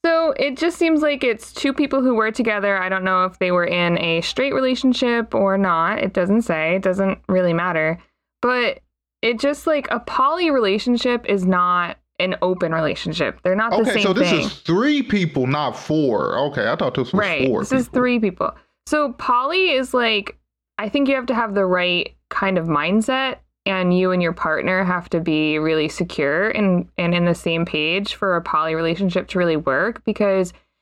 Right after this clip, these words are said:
Speaker 1: if you're gonna have jealousy, if there's not gonna be respect, if there isn't gonna be open communication, a poly relationship is not gonna work. Like, you, this is really just somebody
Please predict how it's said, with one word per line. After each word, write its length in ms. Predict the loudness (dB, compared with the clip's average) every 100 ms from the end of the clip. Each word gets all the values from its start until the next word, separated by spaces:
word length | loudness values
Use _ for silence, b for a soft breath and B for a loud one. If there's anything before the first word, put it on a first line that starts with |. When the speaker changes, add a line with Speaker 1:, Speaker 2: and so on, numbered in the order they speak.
| b -2
Speaker 1:
if 140 | 0
you're 140 | 0 0
gonna 220 | 0 0
have 240 | 0 0
jealousy, 680 | 0 2 0 0 0 0 0
if 160 | -2 0
there's 200 | 0 0
not 200 | 0 0
gonna 120 | 0
be 120 | 2
respect, 760 | 0 -4 -6 -6 -4 -6 -8 -4
if 160 | -2 0
there 160 | 0
isn't 260 | 0 0 0
gonna 160 | 0
be 160 | 0 0
open 360 | 0 0 -2 -4
communication, 800 | -2 -2 0 -2 -2 -2 -2 -2
a 100 | -4
poly 340 | -2 -2 0
relationship 520 | 0 0 -2 -4 -2
is 160 | -2 0
not 240 | 0 -2
gonna 160 | -2 0
work. 320 | 0 -2 -6 -20 b -4
Like, 160 | -2 0
you, 360 | 2 2 0 -2
this 460 | -4 0 0 0 0
is 180 | 0 2
really 340 | 2 2 0
just 280 | 0 -2 0
somebody 600 | -2 0 0 0 -2